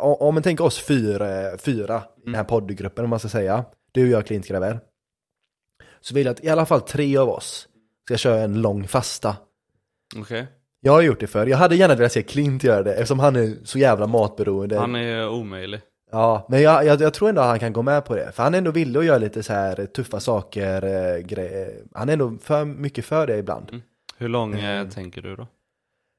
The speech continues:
Speaker 1: Eh, jag tänker minst fyrtioåtta timmar. Eh, jag, jag kommer att d-, gå för en sjuttio-timmare. Eh, jag har gjort det en gång innan.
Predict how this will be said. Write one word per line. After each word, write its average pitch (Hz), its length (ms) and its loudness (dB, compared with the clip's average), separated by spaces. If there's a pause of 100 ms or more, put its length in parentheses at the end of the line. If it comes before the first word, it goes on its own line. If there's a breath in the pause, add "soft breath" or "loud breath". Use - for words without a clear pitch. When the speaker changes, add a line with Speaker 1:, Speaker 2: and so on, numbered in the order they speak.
(260)
Speaker 1:
Eh, 135 60 0 (260)
jag 131 200 2
tänker 120 440 0
minst 151 580 -2
fyrtioåtta 123 440 -2
timmar. 95 460 -8 (460)
Eh, 113 80 -4 (400)
jag, 139 360 6
jag 156 360 4
kommer 151 220 2
att 143 260 0
d-, 127 240 -14
gå 127 280 2
för - 160 -4
en 101 180 -2
sjuttio-timmare. 98 680 -6 (840)
Eh, 101 220 -4
jag 101 120 -2
har 127 60 4
gjort 135 160 2
det 120 200 -6
en 104 260 0
gång 101 160 -2
innan. 95 400 -6